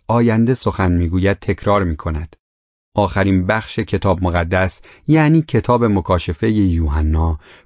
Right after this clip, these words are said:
پر از وای است و خود عیسی نیز از این کلمه استفاده می‌کرد. در واقع باب بیست و سه انجیل متی شباهت بسیاری به باب دوم حبقوق دارد.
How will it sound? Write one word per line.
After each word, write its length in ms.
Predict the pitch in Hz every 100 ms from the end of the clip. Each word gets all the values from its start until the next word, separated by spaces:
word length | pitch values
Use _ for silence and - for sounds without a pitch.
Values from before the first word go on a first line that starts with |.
| _
پر 260 | - 175 156
از 280 | 143 127 143
وای 460 | - 98 104 104 95
است 340 | 80 - - _ _ _ _ -
و 60 | 82
خود 340 | - - 135
عیسی 400 | 143 107 - 117
نیز 260 | 113 110 - - -
از 180 | - 123
این 120 | 151
کلمه 360 | 143 113 101 107
استفاده 460 | 101 - 90 87 92
می‌کرد. 440 | 85 - 76 - - _ _ _ _ _
در 200 | 110 101
واقع 340 | 95 95 104 101
باب 420 | 87 107 107 107
بیست 420 | 98 98 - -
و 60 | 87
سه 520 | - 107 104 101 -
انجیل 480 | 101 87 85 139 139
متی 480 | 120 113 - 139 143 - _
شباهت 640 | - - 160 156 139 151 151
بسیاری 800 | 131 113 104 - 110 110 107 101
به 160 | 95
باب 380 | 87 95 104 101
دوم 680 | 107 95 - 87 82 98 104
حبقوق 720 | 98 82 87 85 85 87 82
دارد. 380 | 82 80 78